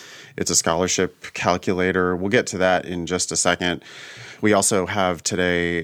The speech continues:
a Pearls versus Turds for you. We have an email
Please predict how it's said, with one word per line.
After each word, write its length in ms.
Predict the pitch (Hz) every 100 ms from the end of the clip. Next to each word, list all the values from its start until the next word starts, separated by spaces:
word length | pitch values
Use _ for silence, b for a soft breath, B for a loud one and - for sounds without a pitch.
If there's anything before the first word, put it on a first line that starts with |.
| -
a 220 | 85 85
Pearls 400 | - 98 92 87
versus 500 | 85 85 - 78 87
Turds 640 | - - 123 123 127 113 -
for 400 | - 113 113 113
you. 720 | 107 110 110 107 107 104 104
We 120 | 95
have 160 | 92 87
an 140 | 87
email 520 | 101 98 101 95 92